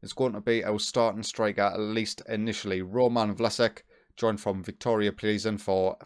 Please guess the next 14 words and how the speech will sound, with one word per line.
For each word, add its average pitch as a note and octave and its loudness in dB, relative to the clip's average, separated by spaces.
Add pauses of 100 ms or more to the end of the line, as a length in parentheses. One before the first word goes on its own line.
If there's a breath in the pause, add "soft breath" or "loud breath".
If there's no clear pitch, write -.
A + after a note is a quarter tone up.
five A#2 2
point G#2 -4
five G2+ 0
million G#2 -2
pounds. F#2+ -6 (340 soft breath)
Now, G#2+ 2
he's A2 2
literally C3+ 4
the G#2+ 0
complete C3 -2 (100)
opposite G2+ 0
of F#2+ -8
Ian G2+ -2
Chapman. - -8